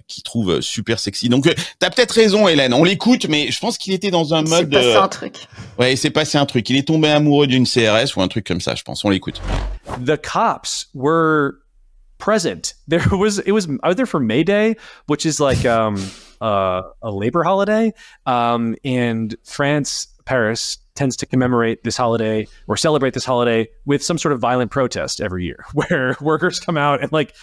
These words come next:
Speaker 3: demand more free shit. Um, this year was no ex-, exception, uh, to that. It was a little bit smaller than last year,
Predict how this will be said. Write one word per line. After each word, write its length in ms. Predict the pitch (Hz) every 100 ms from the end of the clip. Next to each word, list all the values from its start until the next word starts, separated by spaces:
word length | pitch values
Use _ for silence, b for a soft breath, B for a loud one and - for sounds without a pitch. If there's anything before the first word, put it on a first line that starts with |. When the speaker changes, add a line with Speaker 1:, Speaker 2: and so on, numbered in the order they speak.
| B
Speaker 3:
demand 340 | - 156 151 151
more 180 | 139 131
free 200 | 123 117
shit. 300 | - 123 95 B B B
Um, 400 | 156 143 131 123 - _ _ - _ _ - -
this 180 | 180
year 80 | 233
was 120 | 202
no 120 | 165 147
ex-, 200 | - 160 -
exception, 680 | 151 - 135 - 120 110 101 _
uh, 320 | - 120 110 98 -
to 60 |
that. 240 | 110 104 139
It 60 |
was 100 | 135
a 20 | 117
little 120 | 160
bit 80 | 139
smaller 340 | 143 131 143
than 120 | 131
last 280 | 117 113 -
year, 220 | 180 185